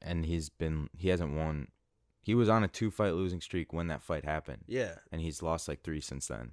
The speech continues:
Speaker 2: So it's just like, when we compare, like, the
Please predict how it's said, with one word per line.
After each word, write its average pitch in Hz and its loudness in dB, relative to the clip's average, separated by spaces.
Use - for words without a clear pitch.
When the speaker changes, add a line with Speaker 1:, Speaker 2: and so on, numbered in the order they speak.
Speaker 2:
So 123 -4
it's 113 -4
just 123 -4
like, 117 -8
when 131 -6
we 135 -2
compare, 147 2
like, 127 0
the - -4